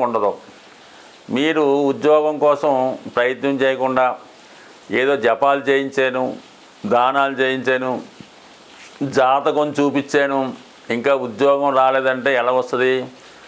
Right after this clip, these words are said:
ఉద్యోగం ప్రయత్నం చేస్తే వస్తుంది, లేదంటే మీ అర్హతను బట్టి మీరు ప్రయత్నం చేయాలి తప్ప ఏదో డిగ్రీ పాస్ అయింది, సివిల్స్ రాస్తున్నాను,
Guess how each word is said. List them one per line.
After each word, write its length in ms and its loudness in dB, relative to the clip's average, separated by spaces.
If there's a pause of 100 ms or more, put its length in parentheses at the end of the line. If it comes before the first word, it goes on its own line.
(220)
ఉద్యోగం 460 2 (100)
ప్రయత్నం 380 0 (100)
చేస్తే 340 0
వస్తుంది, 360 -6 (800)
లేదంటే 360 0
మీ 80 0 (220)
అర్హతను 580 -2
బట్టి 300 0
మీరు 240 0
ప్రయత్నం 460 -2
చేయాలి 400 0
తప్ప 180 -2 (920)
ఏదో 120 0 (140)
డిగ్రీ 260 0 (120)
పాస్ 260 2
అయింది, 360 0 (600)
సివిల్స్ 380 0 (100)
రాస్తున్నాను, 640 0